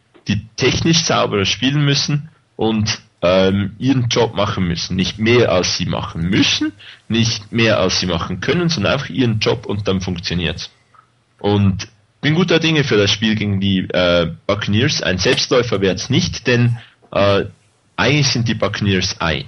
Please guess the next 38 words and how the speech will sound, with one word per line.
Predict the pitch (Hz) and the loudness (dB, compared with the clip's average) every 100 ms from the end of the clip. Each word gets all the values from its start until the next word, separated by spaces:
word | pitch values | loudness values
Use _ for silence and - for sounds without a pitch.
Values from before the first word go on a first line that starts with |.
| - | -8
auch | - 95 127 | -2 0 2
wieder | 147 | 0
ein | 67 87 | 0 0
schlechteres | - 95 104 117 147 143 - | 0 2 2 0 0 0 -2
Team | 147 147 | 0 2
in | 143 | 2
der | 139 127 | 2 2
N | 123 | 2
F | 127 135 | 0 0
L, | 135 180 - - - - | -2 -2 -6 -16 -10 -2
das | 107 | 0
aber | 113 98 | 2 0
gut | 139 127 | 2 0
gecoacht | - - 107 135 - - | -2 -2 2 2 2 -2
ist, | 78 95 - - | 0 -2 -2 -2
das | 101 101 - 104 | 0 0 -4 -2
seine | 120 107 | 0 2
Chancen | 104 110 101 104 101 | 2 2 2 0 2
nutzt, | 120 190 - | 2 0 0
das | 107 - | -2 0
wenige | 117 107 101 | 0 0 -2
Fehler | 95 117 156 | 0 2 2
macht. | 151 160 - - _ - - | 2 -2 -4 -18 _ -20 -6
Und | 107 | 0
mit | 107 | 2
solchen | 131 147 143 | 2 2 2
Teams | 139 135 127 | 0 -2 -2
hatten | 120 117 | -2 0
wir | 117 120 | 2 4
ja | 110 | 4
auch | 117 | 2
schon | 117 123 | 2 2
unsere | 113 113 113 113 | 2 2 0 2
Mühe | 123 139 127 | 2 2 0
diese | 78 80 | -2 -4
Saison. | 78 - - - _ _ _ - | -4 -4 -6 -8 _ _ _ -4
Äh, | 92 90 | 0 2
ich | 64 | 0